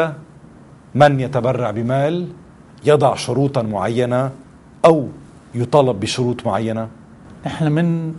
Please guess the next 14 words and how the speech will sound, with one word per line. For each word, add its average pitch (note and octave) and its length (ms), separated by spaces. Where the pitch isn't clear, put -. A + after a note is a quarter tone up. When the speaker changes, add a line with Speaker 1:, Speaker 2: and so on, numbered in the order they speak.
Speaker 2:
صدرنا D#3+ 520
البيان C#3+ 420
عن C3 140
تأسيس C3 420
المركز C3+ 800
قلنا D#3+ 560
نحن C3 540
نرحب E3 520
بأي F3 300
دعم D3 340
مالي C#3 360
غير F3 220
مشروط، C3+ 460
وفعلا، D#3 560